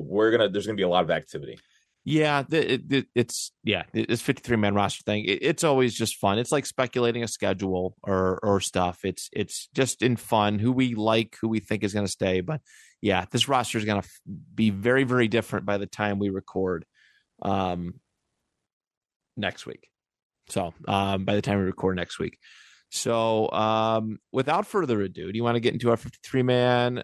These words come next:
Speaker 2: roster predictions?
Speaker 1: Oh, let's do it.
Speaker 2: All right, let's start off at the easiest one, uh, the quarterback room. Who do you got as, uh,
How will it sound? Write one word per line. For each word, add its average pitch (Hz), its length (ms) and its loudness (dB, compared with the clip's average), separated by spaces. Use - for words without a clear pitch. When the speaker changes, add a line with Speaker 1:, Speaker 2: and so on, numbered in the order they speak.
Speaker 2:
roster 123 340 0
predictions? 151 680 -4
Speaker 1:
Oh, 131 120 6
let's 131 280 4
do 101 220 -2
it. - 80 -8
Speaker 2:
All 180 120 2
right, 220 200 4
let's 151 200 2
start 208 240 4
off 196 240 4
at 185 100 0
the 170 100 -6
easiest 170 600 0
one, 117 480 2
uh, 113 400 4
the 110 180 -4
quarterback 113 680 0
room. 87 300 -8
Who 131 100 -4
do 147 80 -4
you 143 60 -4
got 139 240 2
as, 127 400 0
uh, 110 280 0